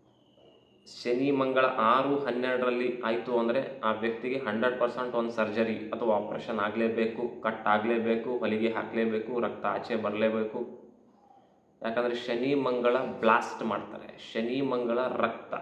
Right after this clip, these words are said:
ಶನಿ, ಮಂಗಳ ಕಟ್. ಶನಿ, ಮಂಗಳ ಯಾರ ಜಾತಕದಲ್ಲಿ ಇರ್ತದೆ, ಅವರು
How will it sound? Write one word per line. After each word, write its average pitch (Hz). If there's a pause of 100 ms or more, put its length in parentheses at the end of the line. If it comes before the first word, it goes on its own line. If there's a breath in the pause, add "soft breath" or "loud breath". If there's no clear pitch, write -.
(260)
ಶನಿ, 117
ಮಂಗಳ 120
ಕಟ್. - (1400 loud breath)
ಶನಿ, 131
ಮಂಗಳ 127
ಯಾರ 117
ಜಾತಕದಲ್ಲಿ 117
ಇರ್ತದೆ, 117
ಅವರು 117